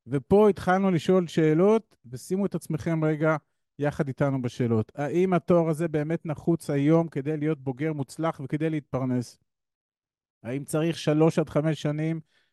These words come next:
להעמיק בלימודים אקדמיים במסגרות שלעיתים גם לא מצליחות להדביק את הקדמה כדי לסיים אותן עם דיפלומה, שהפער בין מה שלמדנו בתואר לבין הפרקטיקה שנמצא בחיים הוא לרוב עצום?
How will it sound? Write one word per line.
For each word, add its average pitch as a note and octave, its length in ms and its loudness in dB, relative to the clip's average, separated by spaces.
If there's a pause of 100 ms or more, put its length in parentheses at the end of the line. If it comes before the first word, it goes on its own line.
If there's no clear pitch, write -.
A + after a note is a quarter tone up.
(140)
להעמיק C3+ 400 0
בלימודים D#3 440 0
אקדמיים D3+ 540 -4
במסגרות D3 640 4
שלעיתים E3+ 680 0
גם D#3+ 180 0
לא F3 120 0
מצליחות F3 540 -6
להדביק D3+ 640 2
את D3+ 120 -14
הקדמה C#3+ 520 0 (480)
כדי D3 180 0
לסיים D#3+ 500 4
אותן F3+ 260 0
עם E3 140 -4
דיפלומה, D3+ 600 4 (460)
שהפער F#3 580 0
בין E3+ 180 0
מה F3+ 120 -2
שלמדנו E3+ 600 -2
בתואר E3 360 -6
לבין E3 260 -8
הפרקטיקה E3+ 560 -4
שנמצא D3+ 680 -2
בחיים E3 380 -2
הוא E3 100 -2
לרוב D3+ 260 2
עצום? C3 440 -4